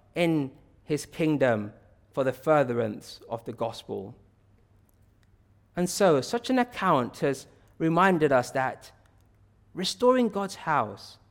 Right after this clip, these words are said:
it requires God's people to give generously. It requires godly oversight to ensure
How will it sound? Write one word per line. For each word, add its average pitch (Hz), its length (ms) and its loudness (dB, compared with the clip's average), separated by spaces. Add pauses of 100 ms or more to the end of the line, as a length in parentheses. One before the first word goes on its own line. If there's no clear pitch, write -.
(280)
it 165 160 -8
requires 175 680 -2 (380)
God's 233 260 2
people 190 420 -4
to - 140 -16
give 226 260 -4
generously. 147 800 -4 (1000)
It - 120 -6
requires 196 720 0 (920)
godly 214 500 0 (320)
oversight 190 680 2
to 175 80 -4
ensure 170 640 0